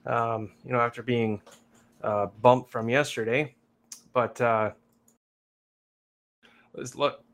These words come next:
seeing some movement here on, on the overall league standings. Um, I know, uh, myself, I was able to bump up a spot. I, I, I hit some picks, but I, I threw out some big guns for,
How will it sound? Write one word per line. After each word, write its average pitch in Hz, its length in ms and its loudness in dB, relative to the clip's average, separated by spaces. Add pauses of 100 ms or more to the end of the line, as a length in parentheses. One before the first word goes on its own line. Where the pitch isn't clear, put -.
(340)
seeing 202 260 4
some 170 180 2
movement 165 440 2
here 127 260 0
on, 123 360 -2
on 127 140 -4
the 131 80 -2
overall 147 540 2
league 165 240 -8
standings. 175 680 -8 (100)
Um, 117 400 -4 (1040)
I 123 80 -6
know, 120 320 2
uh, 107 480 0
myself, 147 540 0
I 147 100 0
was 139 160 -4
able 135 200 -2
to 117 320 0
bump 127 240 2
up 127 180 0
a 110 60 -6
spot. 131 360 2
I, 131 300 0 (580)
I, 139 160 0 (540)
I 135 100 2
hit 147 160 2
some 120 160 -8
picks, 135 280 0
but 131 120 -4
I, 135 260 0
I 139 40 -4
threw 135 240 -2
out 123 80 -2
some 110 160 -10
big 120 260 -6
guns 113 320 -4
for, 104 400 -8